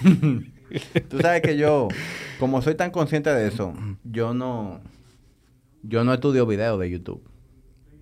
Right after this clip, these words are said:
Speaker 2: Para no confundirme,
Speaker 1: Yo,
Speaker 2: ¿entiendes?
Speaker 1: yo, yo te diría que eso,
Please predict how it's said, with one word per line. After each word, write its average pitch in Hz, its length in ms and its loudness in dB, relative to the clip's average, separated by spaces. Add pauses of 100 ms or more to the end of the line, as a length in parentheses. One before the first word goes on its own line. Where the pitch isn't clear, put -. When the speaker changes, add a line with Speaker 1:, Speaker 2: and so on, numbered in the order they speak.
(600)
Speaker 2:
Para 113 160 2
no 131 80 2
confundirme, 131 600 -2 (340)
Speaker 1:
Yo, 135 200 6
Speaker 2:
¿entiendes? 85 200 2
Speaker 1:
yo, 147 180 6
yo 143 220 6
te 196 100 8
diría 196 300 8
que 190 100 2
eso, 175 320 6